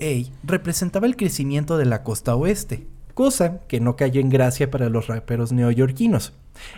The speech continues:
Este resentimiento sería plasmado en un disco llamado Penicillin on Wax, del rapero Tim Dog. Este disco contendría varios diss tracks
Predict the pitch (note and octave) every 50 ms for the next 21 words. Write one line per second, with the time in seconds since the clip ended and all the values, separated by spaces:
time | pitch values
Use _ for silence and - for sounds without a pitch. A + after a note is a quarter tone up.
0 | - - F#3 G3 - A#3+ A3+ A3 G#3 - - G3+ G3 G3+ A3 G#3 A3+ A3+ G#3 G3
1 | G3+ G3 G3 - E3+ D3+ D#3 D#3+ D#3+ - E3+ D#3+ C#3+ C#3+ D#3 D#3 D3+ D#3 D#3+ D3+
2 | D3+ D3+ D3+ D3+ D3+ E3+ D#3 - - - D#3 C#3+ C3+ B2+ C3 C3 C3 C3 C3+ C3
3 | - - - G#3 G#3 G3+ G3 - F#3+ E3+ E3+ E3+ D#3+ E3 - - C#3+ C3+ C3+ C3
4 | B2+ C#3+ - - - - - - - - - - - - - C#3 D3+ D#3 C#3+ D3
5 | D3+ C#3 C#3 E3 E3 E3+ E3+ E3+ - - - G3+ F#3+ F#3 F3 C#3+ B2 C#3+ B2+ A#2
6 | G#2+ - - - - - - - - - - - - - - - - - C#3+ D#3+
7 | D3+ - G3 G#3 A3 A3+ G3 - - G3+ G#3+ G3+ F3 D#3+ D3+ C3 D3+ D3 D3 D3+
8 | E3 D#3+ D3+ C#3+ D#3 F3 F#3+ G3+ A#3 A#3+ G3 D3+ C#3+ C#3 D#3+ E3+ C#3+ - - -
9 | - F#3 F3 F#3+ - - - - -